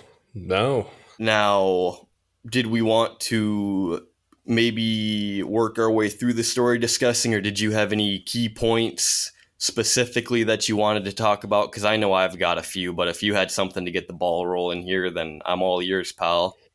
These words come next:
Speaker 1: I, I think the biggest thing to break down is just, um, the themes. Like,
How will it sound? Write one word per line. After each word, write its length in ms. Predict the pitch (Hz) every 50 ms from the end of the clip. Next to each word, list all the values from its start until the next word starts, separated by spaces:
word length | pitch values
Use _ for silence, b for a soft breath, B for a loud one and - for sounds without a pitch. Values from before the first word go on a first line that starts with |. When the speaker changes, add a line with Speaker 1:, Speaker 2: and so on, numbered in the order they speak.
| _ _ -
Speaker 1:
I, 300 | 110 110 113 113 117 120
I 40 |
think 240 | 120 - 165 165 160
the 100 | - 139
biggest 440 | 110 98 113 120 143 151 143 - -
thing 160 | 131 117 110
to 80 | 104 95
break 240 | 101 95 98 95 -
down 300 | 107 98 101 98 98 98
is 260 | 92 90 90 90 -
just, 320 | - 104 98 - - -
um, 600 | 107 98 95 92 92 92 90 90 87 87 85 85 - - _ _ _ _ -
the 100 | 98 87
themes. 840 | 82 - - 101 101 110 117 113 101 92 85 80 - - - - -
Like, 640 | 98 87 85 85 85 82 - - - - - -